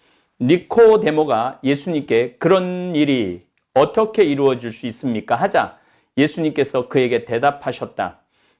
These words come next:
"너는 이스라엘의 스승이면서 그런 것도 모르느냐? 내가 진실로 진실로 너에게 말한다.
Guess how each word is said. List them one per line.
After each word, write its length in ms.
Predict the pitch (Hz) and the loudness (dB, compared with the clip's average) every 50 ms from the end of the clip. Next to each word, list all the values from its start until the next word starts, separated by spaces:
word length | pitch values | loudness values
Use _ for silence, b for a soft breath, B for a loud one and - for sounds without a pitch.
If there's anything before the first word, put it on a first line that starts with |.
| _ | _
"너는 380 | 131 139 180 202 196 196 196 - - | 0 0 0 0 0 -4 -8 -6 -6
이스라엘의 720 | 151 160 160 - - 202 202 196 190 190 180 156 147 131 | -6 -6 -6 -6 -6 -2 0 0 0 0 0 0 0 -2
스승이면서 1000 | - - - 226 220 - 247 233 190 160 143 127 117 113 110 110 139 113 92 - | -2 -6 -12 -14 -8 -6 -6 -4 -4 -2 -2 -2 -4 -4 -6 -4 -4 -4 -4 -4
그런 400 | - 135 135 147 156 160 165 160 | -2 0 0 0 0 -2 -4 -2
것도 640 | 143 139 143 - _ _ - 151 180 190 - - _ - | -4 -4 -4 -6 _ _ 2 2 2 0 -4 -8 _ -2
모르느냐? 680 | 113 131 135 127 127 113 107 104 101 98 90 82 - _ _ _ _ _ _ _ | 2 2 2 2 0 -2 -4 -6 -8 -8 -10 -12 -14 _ _ _ _ _ _ _
내가 300 | _ 131 147 147 143 131 - | _ -2 0 0 0 -2 -4
진실로 680 | - - 165 185 196 190 - 220 208 202 196 185 180 | -6 -8 -6 -6 -6 -8 -2 0 2 2 2 0 -2
진실로 640 | - - 131 131 131 123 - 131 120 110 110 120 127 | -4 -6 -4 -4 -4 -4 -4 -4 -2 0 0 0 0
너에게 540 | 117 110 107 107 104 104 101 104 95 101 113 | 0 0 0 2 0 0 0 -2 -4 -4 -4
말한다. 640 | - 98 110 123 139 147 143 123 104 95 90 - | -2 0 2 2 2 2 0 -2 -4 -4 -6 -8